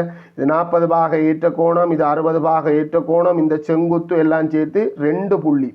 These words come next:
பரும்படி படத்துல தகவல்களை சேர்க்கிறதுக்கு ரெண்டு புள்ளி. இந்த உண்மை நீளத்துக்கு ஏற்ற மாதிரி படத்தின் நீளத்தை கண்டுபிடிக்கிறதுக்கு, அதுக்கு நாங்க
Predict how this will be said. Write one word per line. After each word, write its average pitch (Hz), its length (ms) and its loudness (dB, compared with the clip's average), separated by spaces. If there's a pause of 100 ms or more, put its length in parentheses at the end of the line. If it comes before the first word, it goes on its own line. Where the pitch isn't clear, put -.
பரும்படி 156 340 -2 (100)
படத்துல 151 280 0
தகவல்களை 147 540 -2 (100)
சேர்க்கிறதுக்கு 139 480 -4
ரெண்டு 127 220 -8
புள்ளி. 120 240 -8 (380)
இந்த 196 320 -2 (120)
உண்மை 254 280 2 (120)
நீளத்துக்கு 220 540 0
ஏற்ற 190 180 0
மாதிரி 190 400 0 (140)
படத்தின் 208 460 -2
நீளத்தை 208 400 2 (100)
கண்டுபிடிக்கிறதுக்கு, 165 760 0
அதுக்கு 165 240 0
நாங்க 165 120 2